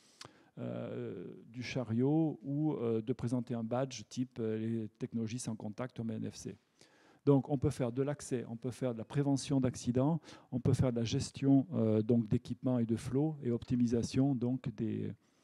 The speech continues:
euh, du matériel. Donc voilà, le fait de connaître la position, voilà tout ce que ça peut nous apporter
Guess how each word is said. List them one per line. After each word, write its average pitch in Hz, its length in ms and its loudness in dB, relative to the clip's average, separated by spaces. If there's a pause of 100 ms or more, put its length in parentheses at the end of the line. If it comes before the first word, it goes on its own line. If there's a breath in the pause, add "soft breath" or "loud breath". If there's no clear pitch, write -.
(720 loud breath)
euh, 123 480 -4
du 117 140 0
matériel. 117 540 2 (1000)
Donc 131 200 10
voilà, 139 320 8
le 156 100 8
fait 147 260 4
de 131 80 0
connaître 160 600 2
la 123 100 -4
position, 139 640 0
voilà 135 180 -4
tout - 140 -8
ce - 80 -12
que - 100 -12
ça 131 140 0
peut 139 160 0
nous 143 220 0
apporter 143 520 -6